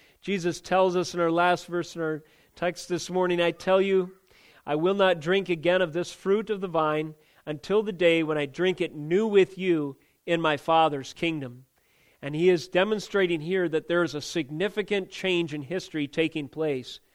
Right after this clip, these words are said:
In other words, there will not be the Passover such as you've known it before.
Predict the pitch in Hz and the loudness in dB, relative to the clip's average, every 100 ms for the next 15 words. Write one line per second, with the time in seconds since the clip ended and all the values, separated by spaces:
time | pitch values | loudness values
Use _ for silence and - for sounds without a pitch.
0 | _ _ _ _ 151 170 185 170 165 160 | _ _ _ _ 0 4 4 4 4 2
1 | 143 160 160 165 208 208 196 160 208 175 | -2 -2 0 2 4 4 4 2 0 0
2 | - - 208 202 185 180 170 - 180 175 | 0 2 4 4 0 -2 -2 0 -2 -2
3 | 160 156 147 156 180 196 190 160 135 170 | -8 -8 -6 0 2 0 -2 -6 -4 0
4 | 175 180 | 2 0